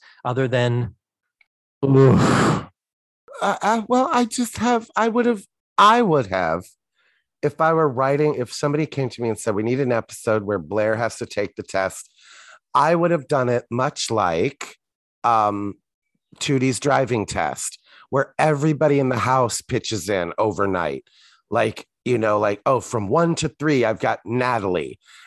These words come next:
Speaker 2: And from three to four, I've got Beverly Ann." Uh, you know, and everybody trying their best to help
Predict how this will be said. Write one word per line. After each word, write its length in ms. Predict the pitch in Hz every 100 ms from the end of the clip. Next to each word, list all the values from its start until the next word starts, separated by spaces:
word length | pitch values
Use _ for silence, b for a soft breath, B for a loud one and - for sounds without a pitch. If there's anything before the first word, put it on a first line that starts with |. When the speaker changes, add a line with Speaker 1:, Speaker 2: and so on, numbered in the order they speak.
| _
Speaker 2:
And 280 | 131 127 120
from 360 | - 123 117 110 _ _
three 200 | 156 151
to 80 | 139
four, 520 | - 147 147 127 95
I've 180 | 95 101
got 300 | - 117 110 _ -
Beverly 500 | 95 135 131 123 117
Ann." 500 | 120 110 85 71 64 b b b _
Uh, 140 | 135 123
you 140 | 131 131
know, 240 | 120 117
and 160 | 110 123 -
everybody 480 | 143 147 139 117
trying 360 | 113 139 127 127
their 100 | 117
best 360 | 87 117 113 -
to 60 | 113
help 340 | 110 113 -